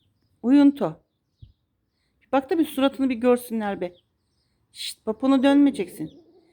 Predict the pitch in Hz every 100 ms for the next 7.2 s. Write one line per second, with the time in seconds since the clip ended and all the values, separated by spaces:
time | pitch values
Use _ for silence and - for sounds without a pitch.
0 | _ _ _ _ 233 - - 339 - -
1 | 359 - _ _ _ _ - - _ _
2 | _ _ _ - 381 294 262 254 254 262
3 | 262 269 269 277 - _ _ _ - -
4 | - _ - 539 381 330 330 269 269 247
5 | 226 214 196 233 233 240 277 - _ 311
6 | 339 311 285 285 208 - 196 196 196 202
7 | - 330